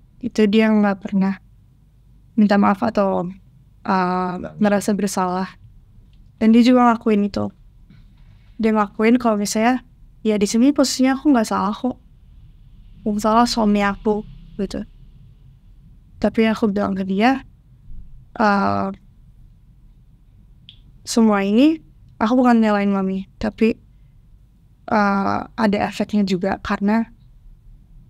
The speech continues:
Speaker 1: kejadian ini terus lan-, berlanjut karena Mami membiarkan aku, membiarkan dia, membiarkan kejadian itu terjadi.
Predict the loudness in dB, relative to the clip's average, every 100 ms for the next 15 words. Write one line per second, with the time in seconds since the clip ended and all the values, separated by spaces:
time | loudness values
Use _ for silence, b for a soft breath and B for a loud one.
0 | -20 -20 -20 -20 -20 -20 -6 0 2 4
1 | 4 2 2 2 -2 0 -2 0 0 -2
2 | -2 -2 0 0 0 -2 -6 0 2 2
3 | 2 2 2 2 2 0 -4 -6 -6 -6
4 | -8 -8 -18 -20 -20 _ _ _ -20 -20
5 | -20 -4 2 4 4 2 2 2 2 0
6 | -2 -10 -20 _ -20 -20 -20 -20 -20 -20
7 | -8 -2 2 2 0 -2 -2 -4 -8 _
8 | _ _ _ _ 2 4 4 4 2 2
9 | 0 -2 -6 -2 0 -2 -4 -6